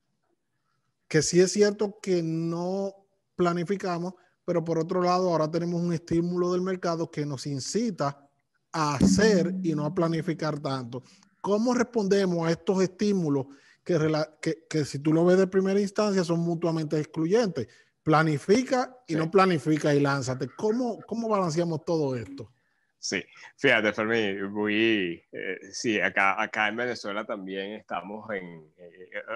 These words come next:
Speaker 2: o, o tenemos esa, esa frase. Este, la, la lógica de planificar, Fermín, eh, cuando,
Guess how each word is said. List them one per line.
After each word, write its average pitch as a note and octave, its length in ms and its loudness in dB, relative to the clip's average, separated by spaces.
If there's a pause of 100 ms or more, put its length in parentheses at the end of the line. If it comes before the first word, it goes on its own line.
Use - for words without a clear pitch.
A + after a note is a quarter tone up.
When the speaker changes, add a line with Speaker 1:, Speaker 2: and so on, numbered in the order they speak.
(280)
Speaker 2:
o, A#2 100 -4
o A2+ 100 -4
tenemos A#2 340 0
esa, B2+ 300 2
esa A#2+ 320 -6
frase. A#2+ 520 -4 (480)
Este, B2+ 760 -2 (1200)
la, C#3 360 2
la C3+ 280 -2
lógica E3+ 380 -4
de F3 80 -4
planificar, C3 580 -6
Fermín, F3+ 500 -10 (200)
eh, A2+ 720 -6
cuando, A#2+ 420 -6